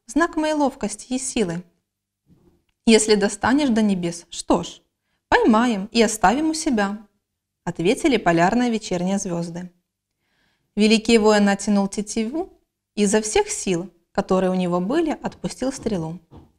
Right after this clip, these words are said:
Она взмыла ввысь, разрезая облака. Увидев это, полярные вечерние звезды кинулись его ловить.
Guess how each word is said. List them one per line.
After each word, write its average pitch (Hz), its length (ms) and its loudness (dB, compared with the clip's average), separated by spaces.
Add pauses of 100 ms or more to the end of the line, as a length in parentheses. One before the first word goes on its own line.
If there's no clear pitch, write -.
(580)
Она 285 240 6
взмыла 320 400 4
ввысь, 269 580 0
разрезая 196 640 2
облака. 190 540 -2 (800)
Увидев 202 420 6
это, 220 440 -2 (440)
полярные 180 580 4
вечерние 180 480 0
звезды 262 400 2
кинулись 311 540 -2
его 208 140 0
ловить. 180 500 -4